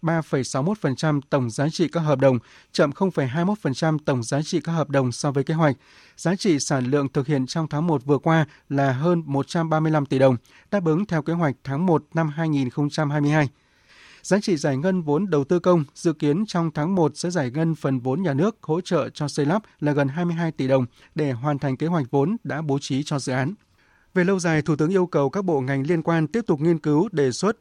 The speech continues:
sửa quy định hiện hành để huy động tối đa các nguồn vốn từ bên ngoài. Bởi nếu áp dụng theo luật hiện nay thì dự án này đã không thực hiện được hợp tác công tư,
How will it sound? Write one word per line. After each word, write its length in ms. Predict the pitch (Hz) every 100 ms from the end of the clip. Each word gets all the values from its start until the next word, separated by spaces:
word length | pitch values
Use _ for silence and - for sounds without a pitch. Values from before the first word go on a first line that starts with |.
| _
sửa 340 | - 190 135
quy 220 | - 190
định 220 | 175 151
hiện 200 | 131 156
hành 220 | 139 151 143 _ _
để 280 | 147 135 117
huy 160 | 147
động 180 | 170 139
tối 220 | - 147
đa 220 | 160 170 156
các 240 | - 220
nguồn 260 | 160 139 131
vốn 240 | 131 147
từ 120 | 156
bên 160 | 147 147
ngoài. 220 | 139 127 - - - _
Bởi 240 | 165 151
nếu 180 | 135 147
áp 140 | 214
dụng 240 | 202 175 139
theo 160 | 165
luật 160 | 170 147
hiện 140 | 143
nay 180 | 151 160 139
thì 120 | 143
dự 140 | 123 131
án 180 | 123 156
này 140 | 143
đã 160 | 123 139
không 220 | - 180
thực 140 | 156
hiện 160 | 143 135
được 220 | 139 127
hợp 200 | 139 127
tác 160 | - 180
công 140 | 170
tư, 200 | 147 160